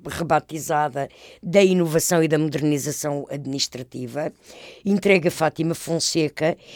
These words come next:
e que tem como património já herdado e a desenvolver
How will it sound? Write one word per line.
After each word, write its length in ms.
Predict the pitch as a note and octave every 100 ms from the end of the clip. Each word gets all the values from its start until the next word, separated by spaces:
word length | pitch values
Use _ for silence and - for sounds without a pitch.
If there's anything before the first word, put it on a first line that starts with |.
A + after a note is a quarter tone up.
| - -
e 120 | G#3
que 160 | -
tem 440 | - F#3+ F#3+ F#3+ G3 - - _
como 600 | - E3+ D#3+ D#3 D3+ D3 -
património 960 | F3+ - F3 F#3+ G3 G#3 G3 E3+ D3+ D3+
já 500 | B2 E3+ E3 D#3+ D#3+
herdado 760 | E3 E3+ F3+ E3 D3+ B2 C#3+
e 180 | E3+ E3
a 40 | D3+
desenvolver 920 | D3 D3 D#3+ D#3 F#3 E3+ F3+ G3